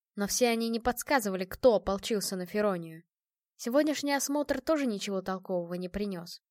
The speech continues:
Над фермой сгущались сумерки, и Матео только теперь обнаружил, что отошел далековато от основного здания.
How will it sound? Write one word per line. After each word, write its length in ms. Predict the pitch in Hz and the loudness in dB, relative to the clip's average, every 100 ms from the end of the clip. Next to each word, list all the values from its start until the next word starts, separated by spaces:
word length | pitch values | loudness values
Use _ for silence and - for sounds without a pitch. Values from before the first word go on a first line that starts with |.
| _ | _
Над 140 | 233 226 | -8 -2
фермой 340 | 302 269 269 | 2 4 2
сгущались 540 | 240 247 - 269 254 - | 0 -2 0 2 2 2
сумерки, 440 | 339 285 190 190 | 0 0 -2 -4
и 80 | 185 | -2
Матео 420 | 208 233 311 294 | 0 4 6 6
только 280 | 269 269 277 | 6 0 0
теперь 320 | 311 294 220 | -2 4 4
обнаружил, 540 | 185 202 269 320 214 | 4 4 4 2 0
что 240 | 196 - 208 | -2 -2 0
отошел 340 | 214 226 277 | 0 -2 -4
далековато 640 | 240 247 262 302 254 185 | 0 0 0 4 6 6
от 100 | 175 | 0
основного 500 | 190 202 208 196 180 | -2 -4 -2 0 0
здания. 500 | 196 202 180 160 170 | 0 0 -2 -6 -14